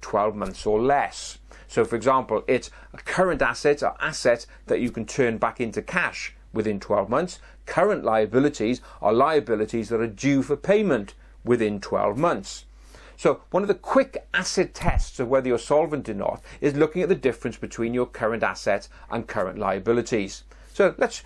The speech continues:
show you this quickly. Let's assume you've got current assets of one hundred thousand pounds.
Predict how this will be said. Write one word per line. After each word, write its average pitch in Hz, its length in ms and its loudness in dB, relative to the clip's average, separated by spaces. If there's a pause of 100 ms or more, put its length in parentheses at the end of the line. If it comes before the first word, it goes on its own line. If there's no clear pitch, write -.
show 170 240 2
you 151 60 2
this 143 180 -4
quickly. - 460 -4 (320)
Let's - 160 -2
assume 185 320 2
you've 156 80 2
got 165 180 2
current 165 320 0
assets 135 400 -4
of 113 140 -2
one 135 240 2
hundred 123 280 -4
thousand 113 380 -2
pounds. 95 400 -4